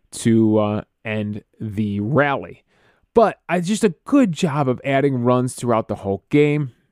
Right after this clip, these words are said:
You know, the big sixth inning there, adding four runs in the sixth inning.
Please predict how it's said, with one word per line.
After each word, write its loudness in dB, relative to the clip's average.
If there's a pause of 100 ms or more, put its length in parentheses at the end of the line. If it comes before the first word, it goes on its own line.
(180)
You 2
know, 4
the 2
big 2
sixth -2
inning 0
there, 0
adding 0
four 2
runs 0
in -6
the -2
sixth -8
inning. 0